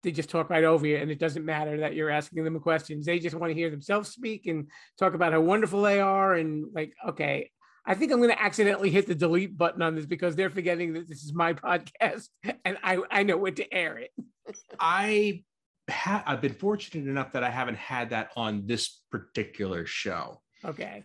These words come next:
Speaker 2: There are other areas of the fandom where I have very much had that experience. And
Speaker 1: <laughs>
Speaker 2: because that is not my playground, I have to be a good neighbor.
Speaker 1: <laughs> That's, that's, that is
Speaker 2: This
Speaker 1: very
Speaker 2: is my
Speaker 1: simple way of
Speaker 2: playground.
Speaker 1: putting it, sir.
Speaker 2: Yeah.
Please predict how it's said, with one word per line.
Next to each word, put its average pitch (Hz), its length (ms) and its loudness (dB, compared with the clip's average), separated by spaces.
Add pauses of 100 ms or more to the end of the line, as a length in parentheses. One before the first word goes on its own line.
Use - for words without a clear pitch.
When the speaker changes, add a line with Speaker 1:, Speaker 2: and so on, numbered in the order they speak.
Speaker 2:
There 117 300 0
are 120 240 2
other 131 240 2
areas 123 400 0
of 110 100 -6
the 110 60 -8
fandom 110 420 -2
where 101 160 0
I 98 60 -2
have 98 240 -6
very 101 240 0
much 104 440 -4
had 98 200 -6
that 95 160 -4
experience. 90 720 -4
And 92 360 -4
Speaker 1:
<laughs> - 40 -12
Speaker 2:
because 107 400 -2
that 101 200 0
is 104 200 -6
not 104 180 -4
my 98 160 -6 (100)
playground, 143 640 -2
I 101 120 -6
have 101 280 -8
to 101 80 -6 (120)
be 101 100 -4
a 98 80 -6
good 95 220 -12
neighbor. 92 340 -14 (960)
Speaker 1:
<laughs> 208 80 -12 (1120)
That's, - 840 -8 (160)
that's, - 220 -10 (280)
that 233 100 4
is 202 40 8
Speaker 2:
This 190 80 6
Speaker 1:
very 226 120 10
Speaker 2:
is 208 80 4
my 233 80 8
Speaker 1:
simple 214 140 6
way 208 160 8
of 185 100 4
Speaker 2:
playground. 185 40 -8
Speaker 1:
putting 175 200 0
it, 143 140 -8
sir. 156 280 -16
Speaker 2:
Yeah. - 220 -2